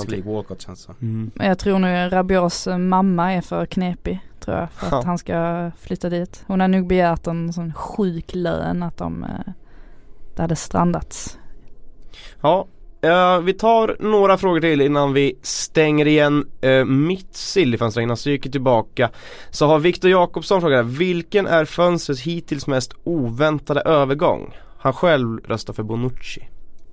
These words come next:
Speaker 1: Och då får inte ni säga Bonucci, ni får säga någon annan.
Speaker 3: Den ligger ju högt upp, absolut. Jag tycker väl egentligen att Neymar, även om det har snackats om, om en flytt till P S G ganska länge, lite så här löst, så trodde man väl knappast att det skulle hända.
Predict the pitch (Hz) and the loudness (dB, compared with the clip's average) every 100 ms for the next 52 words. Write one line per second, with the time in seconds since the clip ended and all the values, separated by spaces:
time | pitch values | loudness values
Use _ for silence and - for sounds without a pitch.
0 | - - - - - - - 131 139 139 | -16 -18 -18 -20 -20 -14 -2 2 4 2
1 | 120 117 - 71 60 - 104 110 120 110 | 0 -4 -6 -10 -10 -10 -8 -6 -4 -4
2 | 104 95 - - - 196 185 185 233 240 | -6 -10 -16 -10 0 2 2 4 4 6
3 | 190 - 185 - - - - - - - | 2 -2 -4 -4 -12 -14 -12 -12 -6 -6
4 | - 208 196 - - - - - - 311 | -4 -2 -2 -4 -12 -16 -4 -2 0 0
5 | - 196 247 277 202 180 175 185 185 185 | 0 0 4 4 2 0 0 2 4 4
6 | 165 165 - - - - - 196 185 233 | 2 -2 -10 -20 -20 -4 2 4 4 4
7 | 220 175 202 202 - 175 208 208 202 - | 4 2 0 -2 -4 -2 2 2 2 -2
8 | - 190 185 185 - - - 175 170 160 | 0 0 0 -2 -4 -4 -2 0 -2 -4
9 | - 156 175 - - - - - - 190 | -6 -6 -6 -12 -16 -16 -18 -12 -2 -2
10 | - 175 180 175 165 170 - 170 170 233 | 0 0 2 2 0 -4 -2 0 2 2
11 | - - - - 185 - 208 208 - - | 0 -6 -10 -8 -8 -4 -4 -4 -6 -6
12 | - 214 - 240 - - - 185 - 170 | -6 -4 -4 -6 -6 -12 -10 -12 -10 -10
13 | - 165 156 190 180 | -8 -6 -2 -2 -2